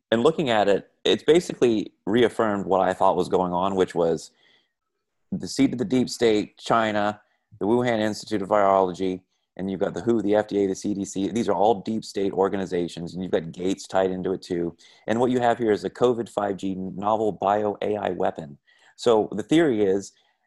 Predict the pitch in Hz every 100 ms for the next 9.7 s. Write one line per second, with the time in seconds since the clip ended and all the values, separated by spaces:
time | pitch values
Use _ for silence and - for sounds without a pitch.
0 | - 123 117 120 123 110 95 123 110 107
1 | 123 117 101 - _ _ _ _ _ -
2 | 107 131 107 117 117 107 104 101 104 98
3 | 98 90 - 92 82 87 - 98 90 87
4 | 85 - 101 95 90 - 90 - 117 135
5 | 135 127 110 101 113 107 - 101 98 90
6 | 101 90 92 98 95 92 92 - - 95
7 | 95 92 - - - 120 95 87 80 78
8 | - 104 90 87 107 151 147 139 127 92
9 | 117 135 98 - 85 90 -